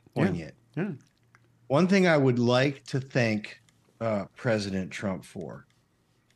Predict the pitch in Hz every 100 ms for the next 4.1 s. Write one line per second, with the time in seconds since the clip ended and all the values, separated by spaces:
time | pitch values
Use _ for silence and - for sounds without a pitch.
0 | - 107 101 - 107 110 127 139 139 113
1 | - - - 143 139 87 80 71 - -
2 | _ _ _ _ _ _ _ _ _ -
3 | 107 98 107 120 139 131 139 135 143 143
4 | 147